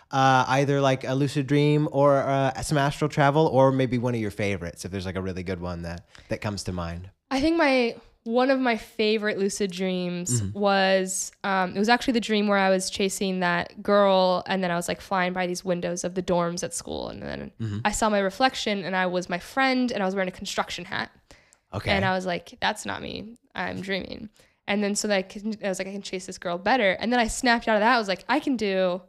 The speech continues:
Speaker 2: anything I want."
Speaker 1: Right.
Speaker 2: Um, and then I started to, like, lose my lucidity again. And then I saw my friend,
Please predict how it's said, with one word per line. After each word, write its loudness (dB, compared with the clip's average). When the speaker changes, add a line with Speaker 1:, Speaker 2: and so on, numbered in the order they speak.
Speaker 2:
anything -4
I -8
want." 0
Speaker 1:
Right. -2
Speaker 2:
Um, -2
and -2
then 0
I 0
started 2
to, -2
like, -4
lose 0
my 2
lucidity 0
again. 2
And -2
then -2
I 0
saw -2
my -2
friend, -2